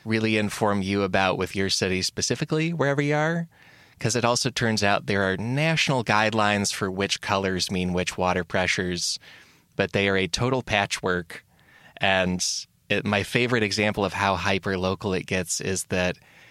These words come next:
C B S Minnesota covered this. They said that there's different coloring between the fire hydrants in Saint Paul, Minnesota's west side and Saint Paul, Minnesota's south side.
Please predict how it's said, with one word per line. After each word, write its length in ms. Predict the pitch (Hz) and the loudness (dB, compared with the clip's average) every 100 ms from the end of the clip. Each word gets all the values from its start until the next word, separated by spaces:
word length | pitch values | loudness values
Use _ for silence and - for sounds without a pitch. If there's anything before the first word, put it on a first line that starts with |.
| - - | -20 -10
C 260 | - - 120 | -6 -2 -2
B 160 | 120 | 2
S 220 | 113 107 113 | 2 2 0
Minnesota 580 | 104 98 - 101 95 | 0 0 0 0 0
covered 440 | 95 - 95 92 87 | -2 -2 0 0 0
this. 280 | 90 87 - | -2 -2 -2
They 140 | 92 | -2
said 300 | - 101 95 | -2 0 0
that 140 | 95 90 | -2 -2
there's 280 | 92 - - | -4 -4 -4
different 580 | 117 113 - 113 101 - _ _ | -2 -2 0 0 0 -4 _ _
coloring 720 | - 110 101 95 95 92 92 | -6 -2 0 2 2 2 0
between 400 | 87 90 - 95 | -2 -4 -2 -2
the 60 | 92 | -2
fire 320 | - 98 95 | 0 2 2
hydrants 680 | 95 95 95 95 90 - - 104 | 2 0 0 0 0 -2 -4 -2
in 380 | 98 92 92 - - - - | 0 0 -2 -6 -20 -20 -8
Saint 400 | - - - - | -2 -2 -2 0
Paul, 240 | 110 101 | 2 2
Minnesota's 680 | 98 98 92 104 98 92 90 | 2 0 0 0 0 -2 -2
west 360 | 98 120 - | -2 0 0
side 480 | - 151 160 165 160 - | 2 2 2 2 0 0
and 140 | 107 | 0
Saint 260 | - 110 - | 2 0 0
Paul, 180 | 107 104 | 0 2
Minnesota's 600 | 101 98 - 104 95 - | 2 2 2 0 0 0
south 320 | - 90 90 | 0 0 0
side. 560 | - 92 - - 147 | -2 0 -2 -4 -8